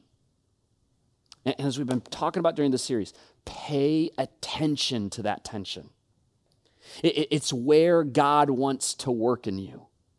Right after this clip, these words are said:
And, and before you push back and before you decide it's just too high of a price to pay, just,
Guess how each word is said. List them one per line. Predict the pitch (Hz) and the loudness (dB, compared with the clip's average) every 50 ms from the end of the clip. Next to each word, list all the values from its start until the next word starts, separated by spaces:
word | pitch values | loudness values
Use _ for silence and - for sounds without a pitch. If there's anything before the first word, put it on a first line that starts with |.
| _ _ _ _ _ _ _ _ _ _ _ - - | _ _ _ _ _ _ _ _ _ _ _ -4 0
And, | 147 156 | 0 2
and | 117 143 135 | 4 2 2
before | 131 127 - 175 185 208 | 0 0 0 0 0 0
you | 226 | 0
push | 214 - - 185 160 - | -2 0 0 -2 -2 0
back | - - 135 139 - - | 0 2 4 4 4 2
and | 135 110 | 0 0
before | 110 - - 156 170 175 | -2 0 0 0 0 0
you | 196 | 0
decide | 185 180 156 - - - 139 143 143 131 | -2 -2 -2 -2 0 2 2 4 2 2
it's | 123 - - | 0 -4 -4
just | - - - - - - - - _ | -6 -6 -6 -6 -8 -14 -18 -10 _
too | - - - 208 214 220 208 | -4 0 2 2 4 6 6
high | 175 - - 156 160 175 | 4 4 4 4 6 6
of | 170 160 131 139 | 6 6 6 2
a | |
price | - - - 147 139 147 139 - | -2 -2 0 2 2 2 0 -2
to | - - 135 | -6 -8 -10
pay, | - - 143 135 135 147 151 139 | -4 2 4 4 4 4 2 0
just, | - 131 127 - - | -2 -4 -6 -6 -10